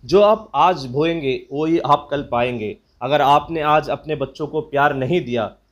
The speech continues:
तो कल आपको शायद वो प्यार नहीं कर पाएगा, क्योंकि वो प्यार का असली मतलब ही नहीं समझ पाएगा। मुझे आशा है कि आप लोग को मेरा ये वीडियो पसंद आया होगा। आपको अगर पसंद आया तो मेरे वीडियो को लाइक कीजिएगा। अभी तक अगर सब्सक्राइब नहीं किया तो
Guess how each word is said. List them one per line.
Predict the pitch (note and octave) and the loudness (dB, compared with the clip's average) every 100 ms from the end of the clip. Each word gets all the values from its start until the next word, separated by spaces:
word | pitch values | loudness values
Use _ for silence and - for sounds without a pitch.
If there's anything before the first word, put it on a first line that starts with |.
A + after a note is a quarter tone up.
| _ | _
तो | B2 | -12
कल | - C#3 | -6 -4
आपको | A#2+ B2+ - C#3 | 0 -2 -2 -4
शायद | B2 B2 B2 | 0 0 0
वो | B2+ | -4
प्यार | B2 A#2+ A#2 A#2+ | -2 -2 -2 -4
नहीं | B2 D3+ | -4 -2
कर | B2 | -2
पाएगा, | - B2 A#2+ A2+ A2 - _ | 0 0 0 -2 -4 -8 _
क्योंकि | C3+ B2+ B2 | -14 -10 -6
वो | C3 | -4
प्यार | B2 B2+ B2+ | -4 -2 0
का | B2 B2+ | 0 -2
असली | A#2 B2+ - C3 | -2 -4 -8 -6
मतलब | A#2+ A#2+ B2+ C#3 D3 | -6 -4 -2 -2 0
ही | D#3 | 0
नहीं | C3+ C3 | 0 -4
समझ | B2+ A#2+ B2 | -4 -8 -6
पाएगा। | - A2 G#2 G2 - _ _ _ C3 | -4 -4 -4 -8 -14 _ _ _ -12
मुझे | C#3+ D#3 | -4 0
आशा | B2+ C3 D#3+ | 0 0 -2
है | C#3 C3+ | -2 -4
कि | C3+ | -4
आप | G#2+ A#2 C3+ | -4 -4 -4
लोग | C3 | -8
को | C#3 | -6
मेरा | B2 B2 | -4 -2
ये | B2 | -2
वीडियो | A2+ A#2 A#2+ | -6 -8 -8
पसंद | A2 A#2 A2 | -10 -8 -4
आया | G#2 G#2+ | -2 -2
होगा। | G#2 A#2 E3+ _ _ _ _ _ _ - - - - | -6 -8 -10 _ _ _ _ _ _ -20 -20 -18 -2
आपको | A#2+ A#2+ C#3 | -2 -2 -4
अगर | B2+ | -6
पसंद | A#2 A#2+ B2+ A#2 | -8 -10 -6 -4
आया | A#2 | -4
तो | A#2 A#2 | -4 -8
मेरे | A#2 A#2 | -8 -8
वीडियो | A2 A#2 | -6 -8
को | A2+ A2+ | -8 -6
लाइक | G#2+ A#2 | -6 -8
कीजिएगा। | - A#2 A#2+ A#2+ C#3+ - _ - | -10 -10 -8 -8 -10 -16 _ -8
अभी | C#3+ F3 | -2 -2
तक | F3 E3+ | -2 -4
अगर | D#3+ E3+ | -4 -4
सब्सक्राइब | C#3+ - D#3 D#3 C3+ | -6 -8 -4 -4 -2
नहीं | C#3 D3+ | -4 -4
किया | B2 B2+ | -4 -4
तो | A#2+ A#2+ G#2+ | -4 -8 -10